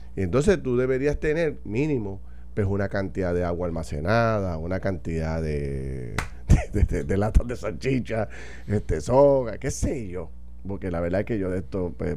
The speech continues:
lo que hago es aquí, este, un poco pensar en lo que yo haría, ¿no? Y entonces, este, y sería como un requisito. Familia que tenga su almacén bien preparado y certificado,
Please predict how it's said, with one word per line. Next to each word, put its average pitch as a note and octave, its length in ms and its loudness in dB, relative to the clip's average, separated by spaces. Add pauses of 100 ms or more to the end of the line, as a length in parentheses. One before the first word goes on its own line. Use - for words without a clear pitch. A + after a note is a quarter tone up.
(140)
lo F2 160 0
que D#2+ 80 0
hago F2 260 2
es F2+ 80 2
aquí, F#2+ 320 -2
este, F#2 300 0
un D#2 160 -2
poco F#2 240 0
pensar F2+ 380 0
en F#2 60 0
lo F2+ 120 -2
que D#2+ 100 -2
yo E2+ 240 0
haría, F2+ 400 0
¿no? A#2+ 220 -4 (800)
Y A2+ 140 4
entonces, A#2 560 4
este, C#3 320 2
y C3+ 80 2
sería A#2+ 320 2
como E3+ 180 -2
un D3+ 80 0
requisito. C3 540 -6 (280)
Familia B2+ 840 2 (520)
que G#2 140 0
tenga C3+ 460 2
su G#2 680 2
almacén G2 760 0 (840)
bien A2+ 300 2
preparado G#2 640 0
y F2+ 60 0
certificado, A#2+ 880 2